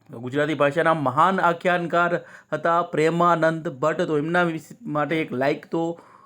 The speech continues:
કરી દો. નંબર ટુ, પ્રેમાનંદનું પૂરું નામ શું હતું? આખ્યાન શિરોમણી, મહાન આખ્યાનકાર પ્રેમાનંદનું પૂરું નામ શું હતું?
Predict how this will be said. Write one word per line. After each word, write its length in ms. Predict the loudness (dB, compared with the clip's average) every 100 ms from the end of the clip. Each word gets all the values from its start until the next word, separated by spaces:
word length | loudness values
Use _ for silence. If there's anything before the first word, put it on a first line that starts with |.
| -6
કરી 180 | -2 0
દો. 180 | 0 -2 -10 _ _ _ _ _ _ _ _ _ _ -6
નંબર 340 | -2 2 4
ટુ, 240 | 4 2 -4 _ _ _ _ _ _ _
પ્રેમાનંદનું 720 | -6 0 2 2 2 2 0
પૂરું 260 | 0 2 4
નામ 240 | 6 4
શું 260 | 2 0 0
હતું? 180 | -4 -16 _ _ _ _ _ _ _ _ _ _
આખ્યાન 720 | -4 -4 -4 0 4 4 2
શિરોમણી, 540 | 0 4 4 4 2
મહાન 480 | 0 0 2 2 2
આખ્યાનકાર 960 | 0 0 0 0 0 0 2 2 4 2
પ્રેમાનંદનું 920 | -2 0 2 4 4 2 0 -2 0
પૂરું 360 | 0 2 2 2
નામ 320 | 4 2 0
શું 360 | -4 -2 0
હતું? 300 | 2 0 -6